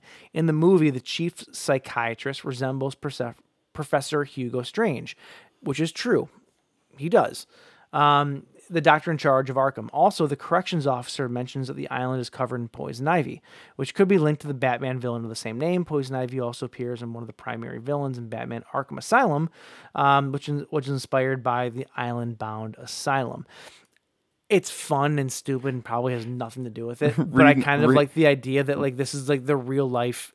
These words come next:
Speaker 2: read,
Speaker 1: adaptation
Speaker 2: read the
Speaker 1: version.
Speaker 2: last, read the last line of that, though.
Speaker 1: Oh, this is conjecture and has nothing to do with the movie. No, no, that, that,
Speaker 2: <laughs> That's,
Speaker 1: I, I agree with you.
Speaker 2: that's,
Speaker 1: I agree with that. Like,
Speaker 2: can,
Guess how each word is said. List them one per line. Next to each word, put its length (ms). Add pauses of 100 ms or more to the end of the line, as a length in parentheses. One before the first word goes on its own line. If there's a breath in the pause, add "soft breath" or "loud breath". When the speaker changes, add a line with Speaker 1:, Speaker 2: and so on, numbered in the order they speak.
(120)
Speaker 2:
read, 180
Speaker 1:
adaptation 440
Speaker 2:
read 180
the 80
Speaker 1:
version. 80
Speaker 2:
last, 380 (120)
read 200
the 80
last 340
line 240
of 100
that, 240
though. 220 (320 soft breath)
Speaker 1:
Oh, 100
this 140
is 120
conjecture 540
and 80
has 100
nothing 260
to 40
do 100
with 100
the 60
movie. 280 (200 loud breath)
No, 140
no, 220
that, 160
that, 0
Speaker 2:
<laughs> 0
That's, 260
Speaker 1:
I, 160 (140)
I 20
agree 240
with 140
you. 160 (280 loud breath)
Speaker 2:
that's, 220
Speaker 1:
I 80
agree 200
with 120
that. 160
Like, 160
Speaker 2:
can, 300